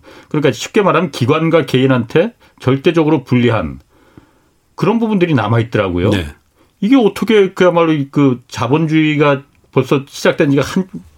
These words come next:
Speaker 1: 우리도 꽤 됐는데,
Speaker 2: 네.
Speaker 1: 그리고 사람들이 다 깨어있는데
Speaker 2: 네.
Speaker 1: 어떻게 이 시장은 이게 아직까지도 남아있었을까?
Speaker 2: 네.
Speaker 1: 라는 부분 많이 있었거든요.
Speaker 2: 네.
Speaker 1: 그런 부분이
Speaker 2: 네.
Speaker 1: 어, 아까 말씀하신 코리아 디스카운트라고 말씀하셨었잖아요.
Speaker 2: 그렇죠.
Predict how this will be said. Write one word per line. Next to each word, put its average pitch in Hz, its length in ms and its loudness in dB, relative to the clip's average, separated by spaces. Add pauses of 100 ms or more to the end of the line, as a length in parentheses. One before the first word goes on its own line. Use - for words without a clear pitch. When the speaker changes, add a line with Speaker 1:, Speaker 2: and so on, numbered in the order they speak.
(200)
Speaker 1:
우리도 139 300 0
꽤 214 140 0
됐는데, 123 460 0
Speaker 2:
네. 120 260 0 (840)
Speaker 1:
그리고 139 420 0
사람들이 190 500 -2
다 127 200 -6
깨어있는데 127 840 0
Speaker 2:
네. 98 200 -2 (280)
Speaker 1:
어떻게 202 300 2
이 180 80 0
시장은 160 260 0
이게 123 400 2
아직까지도 117 460 -2
남아있었을까? 110 840 -4 (100)
Speaker 2:
네. 92 200 -2
Speaker 1:
라는 135 200 -2
부분 143 160 0
많이 110 220 0
있었거든요. 92 520 -4
Speaker 2:
네. 87 200 -2 (680)
Speaker 1:
그런 180 280 -2
부분이 139 560 -2
Speaker 2:
네. 95 220 -2 (420)
Speaker 1:
어, 110 60 -4
아까 107 420 -4
말씀하신 151 480 -2
코리아 196 280 0
디스카운트라고 117 580 -4
말씀하셨었잖아요. 90 720 -6
Speaker 2:
그렇죠. 95 380 -2